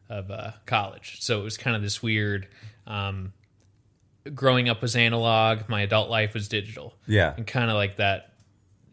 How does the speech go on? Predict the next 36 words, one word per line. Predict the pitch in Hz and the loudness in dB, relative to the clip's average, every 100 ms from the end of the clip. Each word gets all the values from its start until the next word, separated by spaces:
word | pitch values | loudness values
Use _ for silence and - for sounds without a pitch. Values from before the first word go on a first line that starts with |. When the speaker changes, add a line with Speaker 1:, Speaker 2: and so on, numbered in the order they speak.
| _ - 71 69 71 | _ -16 -14 -14 -6
Speaker 1:
that's | - 131 - | 2 4 4
weird | 127 120 104 | 2 2 2
how | 113 107 | 0 -2
it | 101 | -2
landed | 117 113 104 95 95 _ | -2 0 0 -4 -10 _
from | - 113 101 | -6 -4 0
high | 110 | 0
school | 104 - 104 | 0 -2 -6
to | 101 | -4
college | 117 98 92 107 | -2 -2 0 6
was | 104 101 | 8 6
Speaker 2:
Mm-hmm. | 113 | 4
Speaker 1:
most | 104 104 - - - | -2 -2 -4 -8 -12
of | 120 123 | -12 -10
the | |
transition. | 104 117 101 104 101 104 101 - - - - _ | -8 -6 -6 -8 -10 -12 -16 -20 -20 -20 -20 _
Uh, | 107 104 - 127 | -12 -12 -12 -2
but | 127 117 | 0 4
yeah, | 160 120 101 | 4 4 0
Facebook | 139 131 - 139 139 | 0 0 0 -2 -2
is | 123 | -2
odd. | 120 117 113 117 117 - | 0 2 4 2 0 -4
Um, | 98 117 107 101 101 - - - - _ _ _ _ - | -6 -2 -2 -2 -6 -14 -20 -20 -20 _ _ _ _ -2
I | 131 123 | 2 2
do | 113 135 135 | 2 2 2
have | 147 135 | 4 2
an | 123 - | 0 0
aunt | 123 120 - - | 0 0 -2 -2
that | 127 120 | 0 2
has | 123 110 | 0 -2
passed | - 127 113 - | 2 2 2 0
away, | 110 107 107 | 0 2 2
and | 107 | 2
when | 104 104 | -2 -4
she | - 113 | -2 -2
had | 113 104 101 | 0 -2 -2